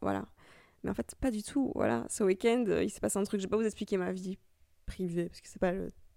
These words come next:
but de ce podcast. Mais il s'est passé un truc qui m'a rendue triste. Et du coup, ça a remis en confiance, en cause, en confiance, beaucoup de choses de ma vie. Je vais vous expliquer un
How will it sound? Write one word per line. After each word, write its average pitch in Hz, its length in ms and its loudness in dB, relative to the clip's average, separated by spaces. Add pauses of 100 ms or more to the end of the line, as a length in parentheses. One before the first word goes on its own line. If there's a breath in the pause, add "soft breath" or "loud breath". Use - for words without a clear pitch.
but 175 200 0
de 156 80 0
ce 165 100 -4
podcast. - 480 0 (800 soft breath)
Mais 202 120 6
il 196 40 0
s'est - 60 -4
passé 202 220 6
un 196 80 4
truc - 260 -4
qui - 160 -2
m'a 190 380 2 (920)
rendue 190 400 -4
triste. - 800 4 (920 soft breath)
Et 370 260 12
du 285 120 10
coup, - 220 4
ça - 140 6
a - 20 8
remis 233 180 4
en 214 180 4
confiance, - 680 -4 (100)
en 202 140 0
cause, 247 720 6
en 202 80 -2
confiance, 233 1120 -2
beaucoup 220 220 4
de 226 80 -2
choses 226 220 6
de 196 80 6
ma 175 160 6
vie. 175 340 2
Je 220 100 4
vais 202 80 4
vous 185 40 4
expliquer - 280 -2
un 185 160 2